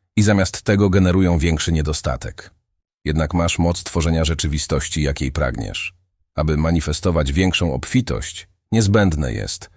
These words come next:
abyś stał się osobą, która już posiada to, czego pragnie. Ta filozofia jest kluczem do osiągnięcia trwałego sukcesu i szczęścia.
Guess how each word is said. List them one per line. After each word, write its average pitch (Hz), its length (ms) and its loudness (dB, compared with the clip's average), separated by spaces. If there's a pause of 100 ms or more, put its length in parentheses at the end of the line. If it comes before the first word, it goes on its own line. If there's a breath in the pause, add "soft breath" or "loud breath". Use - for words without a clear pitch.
(260)
abyś 78 280 -2
stał 85 220 0
się 85 140 -2
osobą, 73 480 0
która 76 220 -2
już 92 180 0
posiada 73 420 -2
to, 82 220 -2
czego 76 260 -2
pragnie. 60 480 -4 (640)
Ta 98 100 0
filozofia 98 480 2
jest 80 200 0
kluczem 98 380 2
do 82 100 0
osiągnięcia 82 540 0
trwałego 85 420 0
sukcesu 82 480 -2
i 78 80 0
szczęścia. - 600 -4